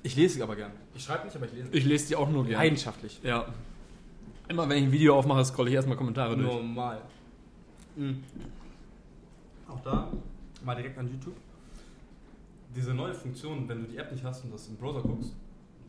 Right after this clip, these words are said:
Speaker 1: dass du nicht mehr runterscrollst, sondern
Speaker 2: Ja,
Speaker 1: knapp
Speaker 2: dieses
Speaker 1: unter dem
Speaker 2: Kommentare.
Speaker 1: Video. Nervt fucking doll.
Speaker 2: Das nervt so doll.
Speaker 1: Übertrieben.
Speaker 2: Ja.
Speaker 1: Ich hab mich so lange gegen gesträubt.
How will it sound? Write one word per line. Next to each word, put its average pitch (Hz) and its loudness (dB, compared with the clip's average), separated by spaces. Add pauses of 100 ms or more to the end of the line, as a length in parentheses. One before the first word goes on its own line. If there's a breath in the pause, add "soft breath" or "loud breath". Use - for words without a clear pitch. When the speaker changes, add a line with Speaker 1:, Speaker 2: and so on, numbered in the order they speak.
(120)
Speaker 1:
dass - -10
du 127 -10
nicht 147 -6
mehr 127 -4
runterscrollst, 131 -8
sondern 117 -8
Speaker 2:
Ja, 107 0
Speaker 1:
knapp - -6
Speaker 2:
dieses - -2
Speaker 1:
unter 151 0
dem 113 4
Speaker 2:
Kommentare. 135 2
Speaker 1:
Video. 110 -2
Nervt 131 0 (320)
fucking 120 -10
doll. 110 -8 (220)
Speaker 2:
Das 117 -8
nervt 117 -2
so - -12
doll. 107 -4
Speaker 1:
Übertrieben. 123 -4 (240)
Speaker 2:
Ja. 101 -10 (260)
Speaker 1:
Ich - -18
hab 135 -4
mich 131 -6
so 131 -2
lange 131 0
gegen 123 -6
gesträubt. 127 -6